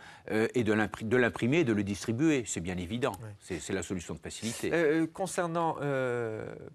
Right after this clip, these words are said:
Speaker 2: Poudem, d'ailleurs, on peut prendre d'autres, il y a, il y a d'autres exemples, hein, sur le, sur, euh, sur Internet, beaucoup.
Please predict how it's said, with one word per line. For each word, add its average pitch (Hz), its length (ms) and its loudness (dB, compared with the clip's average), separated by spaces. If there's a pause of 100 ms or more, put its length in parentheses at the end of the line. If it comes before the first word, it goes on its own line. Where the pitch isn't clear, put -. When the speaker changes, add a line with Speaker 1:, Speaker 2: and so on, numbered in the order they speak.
(400)
Speaker 2:
Poudem, 147 420 2
d'ailleurs, 165 260 6
on 151 60 2
peut 175 160 0
prendre 139 240 -2
d'autres, 127 320 0
il 113 80 2
y 117 80 2
a, 107 40 2
il 107 60 0
y 107 60 2
a 101 60 2
d'autres 120 440 0
exemples, 147 380 2
hein, 160 140 4
sur 123 260 2
le, 107 160 4
sur, - 220 -2
euh, 107 200 2
sur 110 220 -4
Internet, 123 480 0
beaucoup. 131 360 2